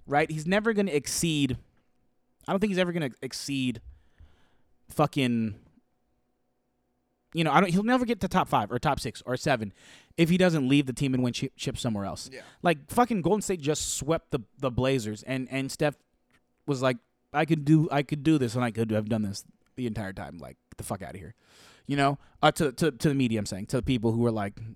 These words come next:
Speaker 1: "They can't do shit." Like, they're like,
Speaker 2: Yeah.
Speaker 1: "Yeah, we can. We fucking
Speaker 2: You can.
Speaker 1: can."
Speaker 2: It, it, it, it's like, it's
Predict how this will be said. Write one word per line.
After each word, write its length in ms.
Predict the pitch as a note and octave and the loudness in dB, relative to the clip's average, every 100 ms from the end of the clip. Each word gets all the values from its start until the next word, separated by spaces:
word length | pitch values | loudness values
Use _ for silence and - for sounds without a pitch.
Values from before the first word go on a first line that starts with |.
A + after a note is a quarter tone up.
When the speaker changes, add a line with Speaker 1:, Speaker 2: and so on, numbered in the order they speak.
| - - - - - | -16 -18 -20 -20 -6
Speaker 1:
"They 120 | - D#3+ | -2 0
can't 200 | E3+ D3 | -2 -2
do 120 | D3+ | 0
shit." 280 | E3+ B2+ - | 0 -2 -4
Like, 200 | A#2 - | -6 -4
they're 100 | D3+ | 0
like, 100 | C#3 | 0
Speaker 2:
Yeah. 120 | G2 | 2
Speaker 1:
"Yeah, 80 | A#3 | 0
we 120 | B2+ | 0
can. 360 | - A2+ B2+ C#3 | -6 -6 -6 -8
We 80 | |
fucking 280 | E3 E3 D3+ | -8 -6 -6
Speaker 2:
You 40 | D3 | -2
can. 240 | D#3 A#2 - - | -2 -2 -8 -2
Speaker 1:
can." 80 | - | 0
Speaker 2:
It, 100 | - - G#3+ _ _ - | 0 -8 -20 _ _ -8
it, 360 | F#3 - G3 - | -6 0 -2 0
it, 100 | F3+ | -4
it's 200 | G3 A#3+ | -2 -4
like, 100 | A3+ | -2
it's 160 | F#3 | -2